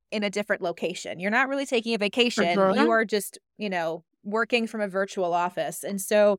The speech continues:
Speaker 1: um, if someone can actually get a real vacation, like, that is so important. And like you talked about earlier, we need time to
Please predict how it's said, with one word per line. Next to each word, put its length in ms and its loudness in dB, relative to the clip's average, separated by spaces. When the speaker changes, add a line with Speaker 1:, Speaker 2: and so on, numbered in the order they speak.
Speaker 1:
um, 280 -2
if 160 -4
someone 260 -4
can 140 -10
actually 240 -4
get 240 -4
a 80 -6
real 240 -4
vacation, 720 -8
like, 240 -8
that 280 0
is 200 -6
so 440 -2
important. 600 -2
And 260 -6
like 160 -6
you 100 -4
talked 300 -2
about 220 0
earlier, 480 0
we 260 -2
need 360 -2
time 580 0
to 240 -4